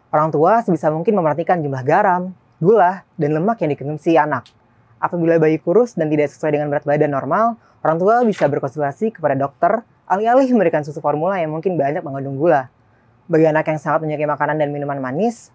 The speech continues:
orang tua bisa memberikan opsi lain seperti buah-buahan,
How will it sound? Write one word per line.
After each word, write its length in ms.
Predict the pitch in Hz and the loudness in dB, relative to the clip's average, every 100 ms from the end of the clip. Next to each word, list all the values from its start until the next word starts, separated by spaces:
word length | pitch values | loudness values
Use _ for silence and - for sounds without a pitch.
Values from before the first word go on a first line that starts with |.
| - | -6
orang 240 | 147 165 | -2 -2
tua 240 | 160 185 226 | 0 2 2
bisa 320 | 165 - 214 | 0 0 -2
memberikan 320 | 175 151 190 175 | 0 0 -2 -6
opsi 160 | - 147 | -6 0
lain 320 | 170 151 127 - | 2 2 -2 -8
seperti 400 | 135 131 135 123 | -8 -6 -6 -6
buah-buahan, 800 | 123 123 170 196 170 151 160 | -6 2 2 4 2 2 -2